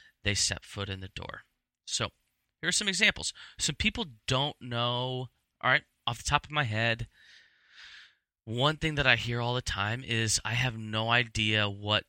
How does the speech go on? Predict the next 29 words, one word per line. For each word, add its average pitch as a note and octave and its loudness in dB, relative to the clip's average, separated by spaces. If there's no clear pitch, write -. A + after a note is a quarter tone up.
to - -2
do G2+ -4
in G2+ -6
the G2 -8
grocery F#2+ -4
store," - -4
right? A2 6
Like, G#2 0
"I G2+ 2
don't A#2+ 0
know A2+ -2
how G#2+ 2
to - -8
eat G#2 -6
healthy. F#2+ -2
I F#2+ 4
don't C3+ 0
even D3 -4
know A#2 -2
what A2+ -2
that F#2 0
means." C3 2
There's G2+ 0
a G2+ 0
lot A#2 6
of A#2 -2
things A2 -6
out G#2 0
there G2+ 0